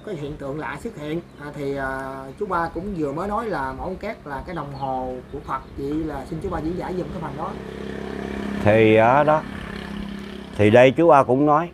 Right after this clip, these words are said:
Speaker 2: bởi vì, à, năm ông đó là sư bá, ý ba ông sư bá, thằng Đạn,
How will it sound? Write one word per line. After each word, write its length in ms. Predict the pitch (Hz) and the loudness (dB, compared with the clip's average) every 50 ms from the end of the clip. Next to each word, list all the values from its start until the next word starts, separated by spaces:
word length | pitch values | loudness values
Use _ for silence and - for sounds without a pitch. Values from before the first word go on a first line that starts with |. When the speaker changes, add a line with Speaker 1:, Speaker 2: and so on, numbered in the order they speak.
| - 110 | -8 -2
Speaker 2:
bởi 320 | 110 95 101 123 147 165 | 2 4 6 6 6 4
vì, 360 | 143 120 113 107 107 104 107 | 4 4 4 4 4 4 4
à, 140 | 113 127 127 - - - _ _ - - | 2 2 0 -4 -12 -20 _ _ -8 -2
năm 300 | 113 131 135 135 139 139 | 2 2 4 4 4 4
ông 280 | 131 127 131 135 139 139 | 4 4 4 4 0 -2
đó 100 | 143 - - | -4 -6 -6
là 240 | 95 92 92 90 87 82 - | -2 0 2 2 2 2 0
sư 120 | 131 135 131 | 0 2 4
bá, 380 | 131 131 135 135 143 160 185 - - _ _ - - _ _ _ - - _ _ _ - - - - | 6 6 6 6 4 4 2 -2 -10 _ _ -20 -20 _ _ _ -20 -20 _ _ _ -20 -20 -6 0
ý 100 | 143 156 | 2 6
ba 260 | 156 143 131 131 131 | 8 10 10 10 8
ông 200 | 127 123 120 120 107 - - - | 6 4 2 0 -4 -6 -4 -2
sư 140 | 131 135 | 0 2
bá, 280 | 131 123 127 135 151 165 - _ _ _ _ - - - - - _ _ _ _ - - - - - - - - - - - - - - | 4 4 4 4 2 -2 -6 _ _ _ _ -20 -20 -20 -20 -20 _ _ _ _ -20 -18 -18 -18 -18 -18 -20 -20 -20 -20 -20 -16 -6 -2
thằng 180 | 85 82 90 85 | 2 4 4 6
Đạn, 280 | 82 82 85 90 92 | 6 4 4 2 -2